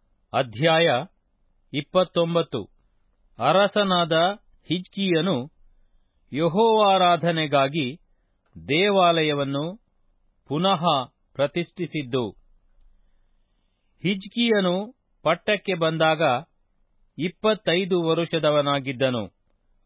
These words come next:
ಅವನು ಯೆರೂಸಲೇಮಿನಲ್ಲಿ ಇಪ್ಪತ್ತೊಂಬತ್ತು ವರುಷ ಆಳಿದನು.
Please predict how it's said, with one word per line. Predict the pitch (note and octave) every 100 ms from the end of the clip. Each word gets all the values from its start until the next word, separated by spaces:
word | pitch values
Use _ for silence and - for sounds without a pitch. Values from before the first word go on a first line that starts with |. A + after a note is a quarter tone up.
| _ _ _ _ -
ಅವನು | A#2+ D3+ D#3 D3 E3+ - _ _ _ -
ಯೆರೂಸಲೇಮಿನಲ್ಲಿ | B2 E3+ G3+ G3 F#3 F3 E3 D#3 D3+ C#3+ D3+ F3 F#3+ _ _ _ _
ಇಪ್ಪತ್ತೊಂಬತ್ತು | B2 D#3 - F#3+ - - D3 F3 G#3 G3+ F#3 D#3
ವರುಷ | D3+ D3 F3 A#2+ D3+ _ _ _ _
ಆಳಿದನು. | C3 D3+ E3 C#3+ C#3 B2